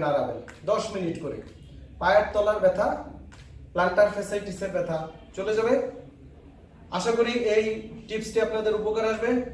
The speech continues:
এই ভিডিওটি Facebook, Twitter, LinkedIn, YouTube বিভিন্ন সোশ্যাল মাধ্যমে ছেড়ে দিবেন, শেয়ার করে দিবেন। আর বন্ধুদের এবং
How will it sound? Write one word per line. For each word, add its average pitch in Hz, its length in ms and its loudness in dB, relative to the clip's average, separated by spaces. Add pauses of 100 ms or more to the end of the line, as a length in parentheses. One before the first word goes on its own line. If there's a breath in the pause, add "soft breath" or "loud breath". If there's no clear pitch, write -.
(120)
এই 165 120 -2
ভিডিওটি 214 420 -4 (600)
Facebook, 208 500 2
Twitter, 208 300 0 (100)
LinkedIn, 202 340 -4 (160)
YouTube 196 360 -6 (420)
বিভিন্ন 185 240 -2 (680)
সোশ্যাল 208 360 -2
মাধ্যমে 196 360 2 (460)
ছেড়ে 175 260 -2
দিবেন, 214 200 0 (720)
শেয়ার 190 220 6 (100)
করে 214 200 2
দিবেন। 226 200 0 (520)
আর 156 160 0
বন্ধুদের 190 520 2
এবং 185 120 4